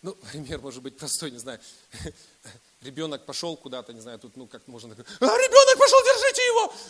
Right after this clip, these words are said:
Он не должен здесь ходить». У нас, конечно,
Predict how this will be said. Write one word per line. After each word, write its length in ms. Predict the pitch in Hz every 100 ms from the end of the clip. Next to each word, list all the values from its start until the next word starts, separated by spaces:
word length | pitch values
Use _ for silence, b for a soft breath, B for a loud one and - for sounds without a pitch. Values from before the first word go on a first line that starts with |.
| -
Он 120 | 196
не 80 | 247
должен 220 | 202 202
здесь 140 | 175
ходить». 340 | - 156 147 - - _ _ _ _ _ _ _ _ _ _ _ _ _
У 60 | 143
нас, 120 | 139
конечно, 260 | - 147